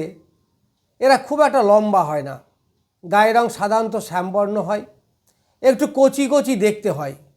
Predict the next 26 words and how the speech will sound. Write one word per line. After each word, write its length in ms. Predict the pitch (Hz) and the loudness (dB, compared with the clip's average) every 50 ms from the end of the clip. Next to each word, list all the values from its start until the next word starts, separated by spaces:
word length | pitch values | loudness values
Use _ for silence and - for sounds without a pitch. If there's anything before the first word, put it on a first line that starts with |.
| _ - | _ -4
অনেক 220 | 233 262 285 277 214 | 0 2 2 2 2
বয়স 240 | 196 240 269 262 180 | 4 4 4 4 2
হয়ে 200 | 190 254 262 240 254 | 2 0 0 2 0
গেলেও 220 | 262 262 247 220 208 208 208 - - _ _ _ _ - | 2 2 2 2 2 -2 -6 -12 -20 _ _ _ _ -4
ঠিক 140 | 294 311 262 202 | -4 -2 -2 0
এদের 200 | 240 233 254 240 190 147 | 0 2 2 2 2 2
বয়স 260 | 185 214 254 269 233 151 | 2 4 4 4 4 2
ধরা 180 | 196 208 196 | 0 0 0
যায় 220 | 175 175 165 156 151 | 0 0 -2 -2 -4
না, 100 | 139 135 139 - _ _ _ _ _ _ _ _ _ _ _ _ _ _ _ _ _ _ _ _ _ _ _ _ _ _ _ _ _ _ - | -6 -12 -14 -18 _ _ _ _ _ _ _ _ _ _ _ _ _ _ _ _ _ _ _ _ _ _ _ _ _ _ _ _ _ _ 2
এদের 200 | 226 254 277 269 277 | 4 6 6 6 4
চোরা 300 | - 247 254 247 254 254 254 | 4 4 6 8 8 8 8
বয়স 320 | 220 240 247 247 233 208 170 | 8 6 6 6 4 0 0
বলা 240 | 180 185 185 175 156 | -2 -2 -2 -2 -2
হয়। 220 | 139 143 139 139 - _ _ _ _ _ _ _ _ _ _ _ _ _ - | -6 -8 -12 -14 -18 _ _ _ _ _ _ _ _ _ _ _ _ _ 2
অর্থাৎ 400 | - 254 247 254 262 233 196 175 - - - _ _ 196 160 | 4 4 4 6 4 4 4 4 0 -8 -20 _ _ -8 -2
যতটা 380 | 208 226 220 247 269 269 269 247 | -2 -2 2 2 4 6 6 4
বয়স, 400 | 190 214 240 254 240 208 - - - - _ _ _ _ _ _ _ _ _ - | 6 4 4 6 4 4 2 0 -8 -20 _ _ _ _ _ _ _ _ _ -4
মুখ 200 | 185 226 262 247 247 | 0 0 0 0 0
চোখ 160 | - 277 262 226 | 2 2 2 2
দেখে 220 | 208 233 202 226 254 | 2 -2 0 0 0
মনে 220 | 214 208 233 247 | 0 2 2 2
হবে 200 | 226 233 226 220 214 | 2 2 2 2 0
না 120 | 202 165 156 165 - - _ _ _ _ _ | 0 -2 -4 -6 -10 -20 _ _ _ _ _
যে 140 | 165 160 220 233 | -4 2 6 6
অতটা 380 | 202 185 180 202 196 185 233 262 | 6 6 4 0 2 4 4 4